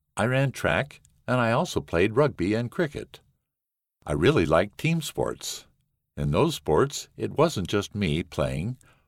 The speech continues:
but a group of people working together. One of the harder sports I tried was rowing. My friend and I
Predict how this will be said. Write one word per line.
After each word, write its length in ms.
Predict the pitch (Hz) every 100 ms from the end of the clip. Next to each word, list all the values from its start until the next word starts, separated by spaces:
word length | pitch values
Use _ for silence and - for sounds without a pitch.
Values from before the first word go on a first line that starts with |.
| _
but 100 | -
a 60 | 87
group 280 | 78 110 -
of 160 | 113
people 360 | - 190 143 78
working 340 | 95 - 135
together. 640 | 120 135 127 110 107 104 - _ _ _ _ _ _ _ _ _ _ _ _ _
One 160 | - 185
of 80 | 156
the 120 | 110
harder 260 | 110 110 69
sports 420 | - 82 87 -
I 80 | 76
tried 480 | - 113 76 92 113 _ _ -
was 220 | 98 85
rowing. 560 | 98 175 95 60 57 52 - _ _ _ _ _ _ _ _ _ _ _ -
My 160 | 170
friend 400 | 160 - 123 92
and 140 | 80 69
I 300 | 71 95